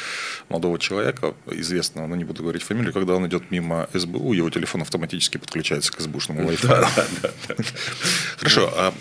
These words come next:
Speaker 1: а психология преступника, психология преступника, чем она отличается от психологии простого человека, обыкновенного? Мы, я же понимаю, что нельзя, э, нельзя просто захотеть и стать преступником. Это должна быть особая порода.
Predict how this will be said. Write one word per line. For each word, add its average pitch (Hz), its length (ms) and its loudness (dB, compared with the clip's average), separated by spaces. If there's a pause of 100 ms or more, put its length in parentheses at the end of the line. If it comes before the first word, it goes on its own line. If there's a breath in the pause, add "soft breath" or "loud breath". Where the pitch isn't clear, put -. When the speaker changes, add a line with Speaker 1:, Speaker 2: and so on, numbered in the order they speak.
Speaker 1:
а 110 60 4
психология 196 500 4
преступника, - 840 0
психология 117 440 4
преступника, - 760 0
чем 156 180 4
она 139 140 4
отличается 123 480 2
от - 100 -4
психологии 92 460 2
простого 82 360 0
человека, - 460 0
обыкновенного? 85 560 0
Мы, 95 300 0
я 104 180 6
же 117 100 0
понимаю, 139 320 -2
что - 300 2 (800 loud breath)
нельзя, 98 800 4 (340)
э, 82 600 -4 (180)
нельзя 98 360 2
просто 127 440 2
захотеть 95 800 0 (440 loud breath)
и - 80 -4
стать - 260 2
преступником. - 720 -2
Это - 200 -6
должна 110 240 2
быть 110 160 0
особая 101 340 0
порода. 95 480 0